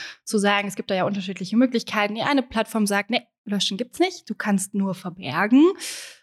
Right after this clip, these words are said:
Verbergen bedeutet dann in dem Sinne, dass der Kommentar anderen nicht mehr angezeigt wird unter dem,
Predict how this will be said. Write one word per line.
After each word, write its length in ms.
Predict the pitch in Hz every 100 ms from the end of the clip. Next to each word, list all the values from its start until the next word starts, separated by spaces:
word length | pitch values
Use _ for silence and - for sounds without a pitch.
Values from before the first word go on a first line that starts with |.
| _
Verbergen 320 | 196 196 202
bedeutet 320 | 196 190 190 196
dann 80 |
in 100 | 185
dem 200 | 180 190
Sinne, 180 | 185 185
dass 120 | 180
der 100 | 185
Kommentar 440 | 180 185 175 180 -
anderen 240 | 180 180
nicht 140 | 180 202
mehr 100 | 208
angezeigt 500 | 262 262 247 240 233
wird 180 | 226
unter 260 | - 202 208
dem, 340 | 202 202 196